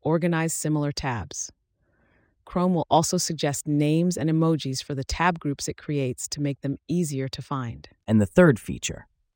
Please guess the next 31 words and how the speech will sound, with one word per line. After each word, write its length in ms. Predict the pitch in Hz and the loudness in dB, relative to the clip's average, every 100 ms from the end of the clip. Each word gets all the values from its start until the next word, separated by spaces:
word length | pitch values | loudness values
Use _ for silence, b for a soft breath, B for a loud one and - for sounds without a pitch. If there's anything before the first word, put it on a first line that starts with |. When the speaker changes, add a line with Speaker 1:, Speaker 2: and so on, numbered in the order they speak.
| - | -10
Speaker 1:
The 80 | 147 | -4
third 340 | - 190 196 | 2 4 2
feature 440 | - 143 - 131 - | -2 -4 -4 -6 -6
allows 400 | 143 139 139 143 | -2 0 0 -2
users 280 | 147 147 143 | -4 -4 -6
to 100 | 143 | -6
generate 500 | - 147 147 131 - | -4 -2 -2 -2 -6
custom 400 | - 208 - 175 | -6 -4 -2 -4
themes 640 | - 214 196 139 139 - - | -2 0 0 0 -4 -10 -12
for 120 | 151 | -8
their 120 | 139 | -6
Chrome 300 | 139 156 143 | -6 -4 -2
browser. 500 | 143 139 139 139 - _ _ _ _ b b b b b | -2 -2 -2 -8 -16 _ _ _ _ b b b b b
This 220 | 170 - | -2 2
mirrors 300 | 170 165 156 | 4 4 2
the 100 | 151 | 2
new 220 | 151 160 | 2 2
generative 420 | 143 151 156 147 | 2 0 2 2
A 140 | 147 143 | 2 2
I 100 | 143 | 2
wallpaper 580 | 147 170 - 147 - | 2 2 2 -4 -4
experience 680 | 135 - - 170 139 123 127 | -6 -6 -4 -2 0 -2 -6
that 140 | - - | -8 -4
recently 500 | 143 170 - - 160 | 0 0 -2 -2 -2
arrived 460 | 143 143 139 131 | 0 0 0 0
on 100 | 135 - | -4 -4
Android 440 | 143 147 151 143 | -2 -2 -2 -4
fourteen 680 | - 139 - - 175 135 135 | -6 -8 -6 -4 -2 -2 -4
and 160 | - 131 | -8 -8
Pixel 320 | - 185 160 | -8 -6 -6
devices. 680 | 143 143 139 135 - - - | -6 -2 -2 -4 -10 -16 -20